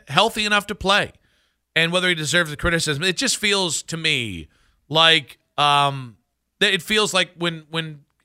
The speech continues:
uh, recruits say, "I'm not gonna go to this school," and adults go on social media and talk crap to that person. I just, I, it just, it just feels like a game that I think is designed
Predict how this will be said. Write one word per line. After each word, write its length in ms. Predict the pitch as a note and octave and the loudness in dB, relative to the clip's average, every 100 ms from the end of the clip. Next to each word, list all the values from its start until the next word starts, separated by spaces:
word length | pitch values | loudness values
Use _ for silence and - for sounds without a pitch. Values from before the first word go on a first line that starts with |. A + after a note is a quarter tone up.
| _ | _
uh, 220 | D#3 D3 C#3+ _ _ | -2 0 -4 _ _
recruits 480 | E3 E3 - F#3 D3+ | -6 -6 -2 -2 0
say, 340 | - D#3 C#3+ C3+ | 0 2 2 2
"I'm 160 | D3 | 2
not 220 | D3+ D3+ | 2 0
gonna 140 | D3 C#3+ | -2 -4
go 160 | C#3+ | -4
to 60 | C3 | -4
this 160 | C3 - | -4 -6
school," 500 | - B2+ C3+ D3+ - _ _ _ _ - | -4 -2 -2 -4 -8 _ _ _ _ 0
and 580 | D3+ D3+ D3 D3 C#3 - - | 2 4 2 -2 -8 -12 -4
adults 540 | D3+ C3 D#3 D#3 - | -4 0 0 0 -4
go 300 | C#3 D#3 D3+ | -2 0 2
on 180 | C#3+ C#3+ | 2 0
social 400 | - D3+ C#3+ C#3 | 0 -2 -2 -4
media 640 | C3 C3 C#3+ D3+ D#3+ D#3+ - | -4 -4 0 0 0 -2 -6
and 460 | C3+ C#3 C3+ C3+ B2 _ _ | 0 0 0 -6 -18 _ _
talk 220 | D3+ C3+ | -4 -4
crap 320 | - C3 A#2+ | -4 -2 -2
to 80 | - | -6
that 220 | G#2+ G2 | -6 -4
person. 340 | G#2 F#2+ - G#2 | -4 -6 -8 -8
I 100 | C3 | -4
just, 260 | C#3+ C3+ - _ _ _ _ _ | -4 -4 -8 _ _ _ _ _
I, 80 | E3 | -2
it 180 | F3+ F#3 | 0 0
just, 260 | G3+ F3+ | -2 0
it 80 | F#3 | -4
just 260 | F3 G#3 - | -2 -2 -2
feels 400 | G3+ G3+ F#3+ D3+ | -2 -2 -2 0
like 220 | F3 E3+ | 0 0
a 60 | D#3+ | -2
game 420 | C#3+ D3+ D#3+ E3 | 2 4 2 0
that 120 | D3+ | 0
I 100 | D3 | 0
think 440 | - D#3 D3+ C#3+ - | 0 -2 -2 -6 -4
is 340 | C#3+ D3 C3 | 0 0 -2
designed 840 | - C#3+ A#2+ B2 C3 C#3+ D#3+ E3+ | -4 -4 -2 0 4 4 2 -2